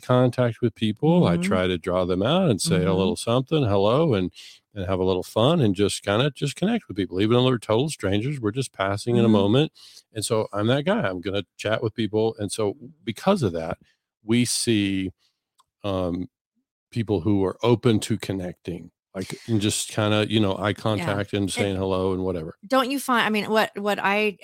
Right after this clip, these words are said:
Speaker 2: okay, so my background, I have a lot of customer service management training and ac-, actually working in customer service,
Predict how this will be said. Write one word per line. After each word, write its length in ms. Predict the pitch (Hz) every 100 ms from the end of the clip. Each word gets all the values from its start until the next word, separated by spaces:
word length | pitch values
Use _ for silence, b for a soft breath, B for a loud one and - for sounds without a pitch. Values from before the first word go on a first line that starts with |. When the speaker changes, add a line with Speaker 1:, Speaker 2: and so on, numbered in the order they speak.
| 180
Speaker 2:
okay, 280 | - 156 135
so 360 | - 190 170
my 180 | 151 233
background, 800 | 220 175 160 - 135 120 117 131 165
I 120 | 185
have 440 | 196 190 185 175 -
a 80 | 156
lot 1000 | 147 147 147 147 135 127 - - - - _ _
of 180 | 143 135
customer 540 | - 151 - - 139 131
service 920 | - - 127 123 120 - - - - _ 147
management 800 | 143 147 139 139 131 135 127 -
training 840 | - 143 135 131 127 123 123 123 -
and 400 | 156 156 156 151 -
ac-, 140 | 131 -
actually 580 | 147 120 - 139 131 127
working 680 | 143 143 156 - 139 113 120
in 160 | 135 131
customer 420 | 143 127 127 117
service, 480 | - 139 127 -